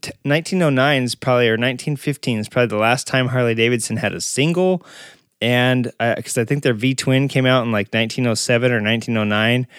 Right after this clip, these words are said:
Um, so, like, that's probably the last time they had a single that was, like, under five hundred C C and,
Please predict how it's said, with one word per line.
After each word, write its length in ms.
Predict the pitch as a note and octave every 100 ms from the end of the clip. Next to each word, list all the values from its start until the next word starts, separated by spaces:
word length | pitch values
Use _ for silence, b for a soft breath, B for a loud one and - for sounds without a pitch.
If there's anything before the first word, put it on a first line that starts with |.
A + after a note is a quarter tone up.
| B B B B
Um, 600 | F#2+ G2 G2+ G2 F#2+ F#2+ - _ _ _ _ _ _ _ - - -
so, 320 | - A#2 A2
like, 360 | A#2+ A2+ G#2+ G#2+
that's 240 | A2 D3
probably 220 | - F3
the 100 | E3
last 280 | C3+ C3 C#3
time 140 | D3 C3+
they 100 | B2+
had 120 | A2
a 60 |
single 640 | G2 - D3+ D3+ D3 D3 - _ _ -
that 180 | B2 A#2+
was, 160 | A#2 A#2+
like, 180 | G#2 - -
under 280 | C3+ B2+
five 300 | A#2+ C3 C3+
hundred 320 | C3 C3+ C3 B2+
C 180 | C#3+
C 400 | C3 - C3+ C#3 - B B B -
and, 560 | C3 C3 C3+ C3+ A#2